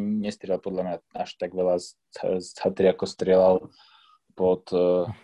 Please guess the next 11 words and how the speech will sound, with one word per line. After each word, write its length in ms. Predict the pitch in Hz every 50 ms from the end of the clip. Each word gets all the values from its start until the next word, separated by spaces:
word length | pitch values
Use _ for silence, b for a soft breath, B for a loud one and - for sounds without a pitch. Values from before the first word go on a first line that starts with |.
| B B B B B B B
Brettom 560 | - - 90 90 92 - - 98 95 95 92 85
Brownom. 800 | 82 80 87 87 87 90 95 98 101 104 107 113 117 117 117 113 _ _ _ _ _ _ _ _ -
Zatiaľ 520 | - 95 - - - 107 98 - 110 104 101
čo 160 | - - 107 101
Jokic 480 | 101 101 98 98 - 110 107 - - - _ _ _ _
podľa 300 | - 101 101 101 101 98
mňa 160 | 101 101 98 -
strieľa 380 | - - 98 98 98 95 95 95
každú 380 | - 107 101 98 104 101 95 95
sezónu 640 | - - - - 98 95 101 98 95 95 95 95
o, 240 | - - 95 98 98